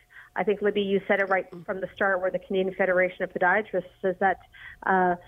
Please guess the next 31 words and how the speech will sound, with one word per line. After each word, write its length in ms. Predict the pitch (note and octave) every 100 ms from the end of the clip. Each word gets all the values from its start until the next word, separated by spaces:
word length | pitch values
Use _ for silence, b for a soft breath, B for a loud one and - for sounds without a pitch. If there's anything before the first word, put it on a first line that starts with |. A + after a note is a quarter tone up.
| B
women 300 | - B3 C#4
are 240 | A#3 F#3+ F#3
four 160 | A3+ A3+
times 340 | A3 G#3+ G3+
as 120 | G#3 G3
likely 400 | G3 G3+ - G#3 G#3
to 140 | G#3 G3+
suffer, 460 | G#3 G3+ A3 G#3+ G#3 B B
uh, 180 | - G3+ G3
foot 140 | C#4+ E4+
injuries 460 | C4+ G3 F3 D#3+ F3
as 160 | F3+
a 40 | F3+
result 400 | F3+ F#3 F3 F3+
of 100 | F3+
wearing 260 | E3 E3+
high 260 | E3+ E3 E3
heels. 340 | E3 D#3 D#3 -
So 120 | F3
having 380 | F3 G3 A3 G#3+ b b
even 240 | G#3 G#3 G3+
that 220 | G3 - -
stat, 320 | F#3+ F3+ B3+ -
which 160 | F#3+ F3+
I 120 | F3
agree 440 | F3+ F3+ - G3
with 140 | F#3 F#3
you 140 | F3+
is, 100 | F3 E3+
is 140 | F3+ G3
low, 500 | B3 E4 G3 F3+